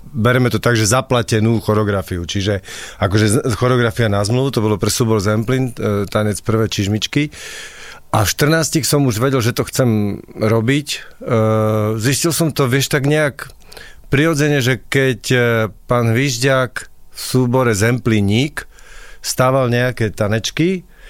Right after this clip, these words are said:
tak ja som si nejak tak predstavoval, že jak by som ich staval ja, najprv len predstavoval, potom úplne vnú-, vnútorné nutkanie, a teraz to veľmi zjednoduším, že on keď povedal doprava, ja som mal pocit, že by malo ísť doľava,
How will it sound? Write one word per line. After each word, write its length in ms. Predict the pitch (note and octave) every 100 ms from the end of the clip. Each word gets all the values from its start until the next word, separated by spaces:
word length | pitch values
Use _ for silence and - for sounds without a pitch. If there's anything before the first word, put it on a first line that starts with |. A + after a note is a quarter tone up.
| - - -
tak 160 | - A2
ja 160 | B2+ C#3+
som 80 |
si 160 | E3 D#3
nejak 240 | E3 D#3
tak 240 | - D3+ -
predstavoval, 720 | C#3 - E3 D#3 D#3+ D3+ B2+
že 80 | C3
jak 80 | C#3
by 120 | C#3
som 160 | D#3 C#3+
ich 80 | -
staval 320 | D3 D3 C3
ja, 480 | A2 A2+ D#3 E3+ C3+
najprv 300 | B2+ B2+ D#3
len 120 | B2+
predstavoval, 560 | A#2+ A#2+ - C#3 C#3 A#2+
potom 280 | C3+ C#3+ C#3 C#3+ - G2+ A#2 -
úplne 400 | E3 E3 E3+ C#3
vnú-, 240 | C3 D3+
vnútorné 560 | - C#3 D3+ E3+ D#3+ C#3
nutkanie, 560 | B2+ A#2 C#3+ C3+ D3 -
a 160 | C3
teraz 240 | B2+ C3+ C3
to 80 |
veľmi 160 | D3+ B2+
zjednoduším, 480 | C3 C#3+ C3+ - C3+
že 160 | B2
on 80 | C3
keď 160 | C3 -
povedal 240 | C#3 C#3
doprava, 480 | A2+ A2+ C#3 C#3+ C#3 - - - - -
ja 180 | B2 C3+
som 180 | - C#3+
mal 160 | C3
pocit, 240 | C3+ B2+ B2+
že 80 | A#2+
by 160 | B2
malo 240 | B2+ C3 B2+
ísť 160 | G#2+
doľava, 480 | A#2 A#2 B2 D3+